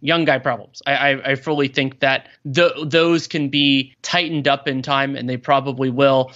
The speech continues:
And there were some plays where you saw him do things that are just really intriguing. Like, there was one I wrote in my notes where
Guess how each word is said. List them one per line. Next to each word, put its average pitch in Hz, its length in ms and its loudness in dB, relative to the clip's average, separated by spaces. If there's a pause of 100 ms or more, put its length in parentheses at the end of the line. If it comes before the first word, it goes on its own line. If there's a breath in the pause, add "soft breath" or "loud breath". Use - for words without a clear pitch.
And 180 200 2
there 208 120 4
were 214 100 2
some 196 200 -4
plays 170 340 -2
where 160 120 -4
you 143 100 0
saw 151 220 0
him 135 140 -2
do 139 180 -4
things 131 680 -4 (120)
that 123 60 -10
are 120 40 -8
just 120 220 -10
really 143 420 2
intriguing. 135 560 -2
Like, 131 180 -4
there 151 80 -2
was 131 180 -4
one 147 360 2
I 131 80 0
wrote 135 220 0
in 131 100 2
my 131 120 4
notes 131 260 2
where 135 340 2